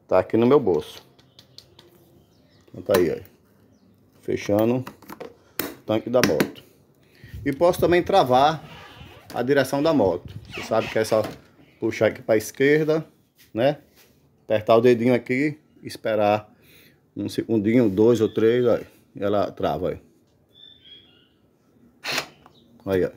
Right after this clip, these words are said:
Já tá travada a direção da moto. Então, a chave principal, ela faz esses comandos todos. Agora eu vou destravar. Destravei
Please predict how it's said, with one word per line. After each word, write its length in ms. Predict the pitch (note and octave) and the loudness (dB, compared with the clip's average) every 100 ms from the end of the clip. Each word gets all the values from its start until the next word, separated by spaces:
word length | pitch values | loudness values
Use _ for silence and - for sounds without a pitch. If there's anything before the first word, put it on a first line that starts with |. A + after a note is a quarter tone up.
| - - _ - - - - - - - - - - - _ - _ - | -14 -20 _ -20 -20 -20 -20 -20 -20 -20 -20 -20 -20 -20 _ -20 _ -6
Já 100 | D#2+ | 0
tá 160 | A2 | 0
travada 640 | A2 A#2+ G#2+ G#2+ A#2 C3 B2 - - - - _ - - - _ _ | 2 4 4 4 4 0 -4 -18 -20 -20 -20 _ -20 -20 -20 _ _
a 60 | F#2 | -2
direção 400 | G#2 A2 - A#2+ | 4 4 4 2
da 100 | C#3 | 2
moto. 400 | G2 C#2 - - _ _ _ _ _ - - - - - - - - - - - - - | 2 -2 -6 -20 _ _ _ _ _ -20 -20 -20 -20 -20 -20 -20 -20 -20 -20 -20 -20 -6
Então, 460 | - C3 G#2 C2+ - | -2 0 0 0 -8
a 120 | E2+ | -8
chave 280 | - C3+ C#3+ | 0 2 2
principal, 680 | - C#3+ C#3+ C3 C3 D3 - _ _ _ _ _ - | -2 -2 0 2 2 2 -4 _ _ _ _ _ -8
ela 180 | G#2+ A2 | -6 -2
faz 300 | B2+ B2 B2 | 0 2 2
esses 300 | B2+ - - | 0 -2 -8
comandos 460 | - C3+ C#3+ D#3 | 2 4 4 0
todos. 480 | - D#2 C#2 - - _ _ _ _ _ | -4 -4 -6 -16 -20 _ _ _ _ _
Agora 160 | - G2+ | -6 -2
eu 40 | |
vou 140 | G2 A#2+ | 0 0
destravar. 600 | B2 C#3+ A2 E2 C2 - _ _ _ _ _ _ _ _ _ - - - _ _ _ _ _ - | 0 0 2 0 -4 -10 _ _ _ _ _ _ _ _ _ -8 -8 -8 _ _ _ _ _ -10
Destravei 720 | F2+ F#2+ A2+ F#2+ F#2 G2 - | -8 -4 -2 0 2 2 2